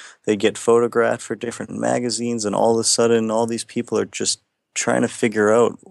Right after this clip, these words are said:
what this Johnny Cupcakes thing is. And I was advertising for a bakery that didn't even exist. Um, but, you know, as my brand grew, um, I ended up opening up my own stores,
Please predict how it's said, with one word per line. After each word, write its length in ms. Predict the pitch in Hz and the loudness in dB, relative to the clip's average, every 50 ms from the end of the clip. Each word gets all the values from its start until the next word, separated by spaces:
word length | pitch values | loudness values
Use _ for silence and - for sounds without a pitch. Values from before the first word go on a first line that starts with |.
| _ _ _ | _ _ _
what 400 | - 92 90 98 110 117 113 _ | -12 -6 0 0 2 0 0 _
this 260 | - 113 107 - - | 0 0 2 2 0
Johnny 360 | - - - 110 113 113 107 | -2 0 2 2 2 2 -2
Cupcakes 560 | 98 - 117 110 - - 117 101 - - - - | -4 -6 -8 -8 -6 -6 -6 -6 -4 -4 -4 -2
thing 240 | - 117 107 107 | -2 -2 -2 -2
is. 400 | 123 131 120 92 80 - - - - - - - - - - - - _ - | -4 -4 -4 -4 -2 -4 -4 -4 -6 -14 -20 -20 -18 -20 -20 -20 -20 _ -8
And 300 | - 107 101 104 104 104 | -4 -2 0 0 0 2
I 120 | 104 104 | 2 2
was 160 | 107 110 - | 2 2 2
advertising 880 | - - 117 131 151 156 160 160 139 - - 113 107 107 101 107 104 101 | 2 2 2 2 2 2 -2 -4 -4 -2 -2 -2 -2 -2 -2 -6 -8 -8
for 240 | 98 - - 104 95 | -8 -6 -4 -2 -2
a 60 | 95 85 | -2 -4
bakery 640 | 82 _ - 104 120 120 - - 101 95 92 92 92 | -4 _ 0 0 0 0 -2 -4 -4 -4 -4 -4 -2
that 280 | 92 98 98 98 - | -2 -2 -2 -2 -6
didn't 280 | _ 107 110 113 123 127 | _ -6 -4 -2 -2 -2
even 200 | 127 120 117 113 | -2 -2 -2 -2
exist. 680 | 107 95 92 101 104 101 95 95 - - - - - - _ - - - - - - - - _ | -2 -2 0 2 2 2 4 2 0 0 -2 -6 -12 -14 _ -20 -20 -20 -20 -20 -20 -20 -14 _
Um, 520 | - 101 101 98 98 98 98 98 101 101 | -2 0 0 2 0 0 -2 -4 -6 -2
but, 220 | - 120 117 - - | 0 0 0 0 0
you 180 | - 127 123 | 2 2 4
know, 260 | 123 120 110 107 - - - | 4 4 2 0 -4 -4 0
as 240 | 120 123 127 120 | 2 2 2 2
my 160 | 123 131 120 117 | 0 -2 -2 -2
brand 420 | 101 117 117 117 113 113 110 101 | 0 0 0 0 0 -4 -6 -8
grew, 520 | 95 110 120 135 139 127 117 110 110 110 _ _ _ _ - - - - - _ _ _ | -6 -4 -2 -2 0 0 -2 -4 -6 -8 _ _ _ _ -20 -20 -20 -20 -20 _ _ _
um, 480 | 101 104 101 98 101 101 101 98 98 - | -8 -6 -6 -6 -6 -6 -8 -8 -10 -8
I 560 | - - 104 101 104 107 107 107 110 107 - - | -4 0 0 2 2 2 0 -2 -4 -6 -6 -6
ended 280 | - 110 110 113 127 | -4 -4 -2 0 2
up 160 | 127 117 - | 2 2 2
opening 420 | 113 110 117 117 - 123 123 120 120 | 2 2 2 2 0 -2 -2 0 0
up 260 | 123 123 - - - | -2 -2 -4 -8 -12
my 280 | 127 110 104 107 113 117 | -6 -2 0 2 2 2
own 180 | 120 120 120 | 2 2 0
stores, 720 | - - - - 123 131 127 113 98 92 87 87 - - - | 0 0 0 0 0 2 2 2 2 0 0 0 0 0 0